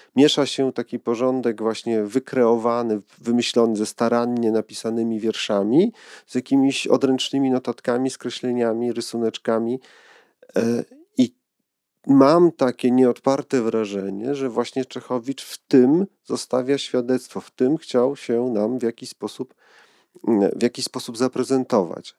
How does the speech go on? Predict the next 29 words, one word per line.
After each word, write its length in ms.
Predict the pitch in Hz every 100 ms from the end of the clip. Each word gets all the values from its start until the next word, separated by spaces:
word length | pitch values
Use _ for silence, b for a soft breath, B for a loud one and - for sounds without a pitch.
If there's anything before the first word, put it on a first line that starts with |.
| _
ale 440 | - 110 110 139 202 _ _ _ _ -
jest 140 | -
to 100 | 120
zrobione 480 | 117 120 117 123 123
w 80 | 104
bardzo, 440 | 110 113 120 135
w 100 | 123
bardzo 400 | 110 110 117 120
zagadkowy 640 | 113 110 107 - 113 107 110
i 40 |
nieoczywisty 720 | 110 107 104 - 98 - -
sposób. 680 | - - 87 - 120 160 _ -
I 160 | 135
dlatego 420 | 127 123 - 165 156
zacząłem, 500 | 135 - 135 131 127
chciałem 320 | - 113 107
zacząć, 320 | 113 - 113
to, 100 | - 104
chcę 200 | - 110
zacząć 320 | 110 120 120
to 120 | -
bio-, 240 | 98 101 101
pisanie 400 | - - 117 117
biografii 560 | 104 101 107 - -
od 240 | - 110 - b b b
właśnie 240 | 110 - 117
przybliżenia 800 | - 110 113 113 127 131 120
tych 200 | 104 117
źródeł, 880 | 98 104 123 160 156 98 104 156 208